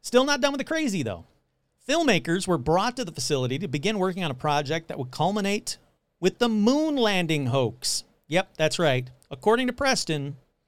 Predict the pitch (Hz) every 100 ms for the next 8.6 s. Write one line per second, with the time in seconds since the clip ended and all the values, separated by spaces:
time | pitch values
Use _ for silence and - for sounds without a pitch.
0 | _ _ _ _ _ _ _ _ _ 151
1 | 196 147 190 233 - 214 - 220 233 240
2 | 240 233 254 254 170 156 175 - 135 127
3 | 123 190 262 160 127 151 - 151 214 233
4 | 180 214 - _ _ _ _ 123 147 214
5 | - 220 214 185 180 175 - 156 185 185
6 | 190 196 160 147 139 123 113 113 104 95
7 | - - _ _ _ _ _ _ _ _
8 | _ _ _ - 110 90